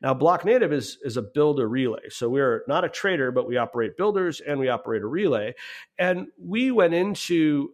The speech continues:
uh, Mev Boost and the merge thinking that there would be, uh, really interesting economics for, uh, credibly neutral, uh, builders. And so far, that thesis has not played out in the slightest. Um, that, that basically the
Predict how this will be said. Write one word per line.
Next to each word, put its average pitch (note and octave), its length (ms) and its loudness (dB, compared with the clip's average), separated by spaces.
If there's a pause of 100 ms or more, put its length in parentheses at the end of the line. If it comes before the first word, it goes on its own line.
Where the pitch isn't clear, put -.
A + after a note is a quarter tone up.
(100)
uh, B2 400 -2 (120)
Mev C3 500 0
Boost C#3+ 360 0
and A#2 160 -2
the A2+ 40 -2
merge C3+ 680 0
thinking D#3+ 340 -2
that C#3 180 0
there C3+ 120 0
would B2+ 160 0
be, A#2+ 300 -4 (120)
uh, A#2 280 -4 (180)
really D#3+ 300 2
interesting D#3 680 -8
economics B2 640 -2
for, A#2 340 -4 (400)
uh, A#2+ 240 0 (100)
credibly C#3 380 0
neutral, A2 640 -2 (160)
uh, G#2+ 120 -6 (100)
builders. G#2 500 -8 (400)
And C#3+ 180 0
so G#3 400 2
far, D3+ 340 2
that C3+ 220 -2
thesis C3 340 -6
has A#2 120 -8
not A#2+ 240 -4
played A2+ 240 -4
out G2+ 180 -4
in G2+ 120 -6
the G2+ 80 -8
slightest. - 580 -8 (300)
Um, B2+ 320 0
that, C3 240 0
that C#3 280 -2
basically D3+ 600 -2
the A#2 260 -4